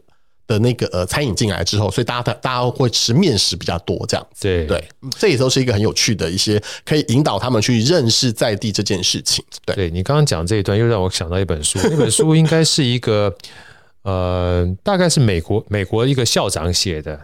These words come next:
Speaker 2: 他那个校长很有趣，书名我有点忘了，他大概的含义是说，只要读他那所学校的人，他是高中生嘛，
Speaker 1: 嗯。
Speaker 2: 他一定保证，不管你资质如何，一定帮助那个学生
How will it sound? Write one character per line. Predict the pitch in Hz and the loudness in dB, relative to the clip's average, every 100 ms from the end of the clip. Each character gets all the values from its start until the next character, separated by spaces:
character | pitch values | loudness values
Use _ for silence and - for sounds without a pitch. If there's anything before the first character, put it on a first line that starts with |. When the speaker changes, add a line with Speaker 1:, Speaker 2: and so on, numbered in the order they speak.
| - | -10
Speaker 2:
他 | - 180 | -2 2
那 | 185 | 4
个 | |
校 | 147 170 120 | 4 2 0
长 | 82 | 0
很 | 104 | 2
有 | 95 82 | 2 0
趣， | - 117 | 0 -2
书 | 87 - 170 | 0 2 4
名 | 139 | 4
我 | |
有 | 95 | 2
点 | 82 98 | 0 0
忘 | 120 82 | 0 -2
了， | 78 | -4
他 | 160 | -4
大 | 170 156 | -2 -2
概 | 143 | 0
的 | 110 | -2
含 | - 95 | -2 0
义 | 110 | 2
是 | - 104 | 2 0
说， | - 104 107 - - - - | 0 0 -2 -6 -20 -20 -10
只 | - 113 | -2 2
要 | 165 | 2
读 | 113 | 0
他 | 117 139 | 0 2
那 | 139 | 2
所 | 113 87 | 2 0
学 | - 92 | 0 0
校 | - 110 | 0 0
的 | 85 | -2
人， | 82 | -2
他 | 85 | 0
是 | 127 | 0
高 | 117 110 | 0 0
中 | 107 107 | 2 2
生 | 107 104 | 2 2
嘛， | 156 | 2
Speaker 1:
嗯。 | 87 - - _ | 0 -8 -20 _
Speaker 2:
他 | - 156 | -2 0
一 | 131 | 2
定 | 135 170 127 | 2 4 4
保 | 95 87 | 2 0
证， | - 104 | 0 2
不 | 147 | 2
管 | 127 92 | 0 0
你 | 85 | 0
资 | - 131 | 2 0
质 | 117 98 | 2 0
如 | 85 95 | 0 -2
何， | - 87 92 | -2 -2 0
一 | 101 | -2
定 | - 143 107 | 2 0 2
帮 | 139 139 | 2 2
助 | 139 110 | 2 2
那 | 98 | 2
个 | 92 | 0
学 | - 85 | 0 0
生 | 85 101 92 90 | 0 0 -2 -4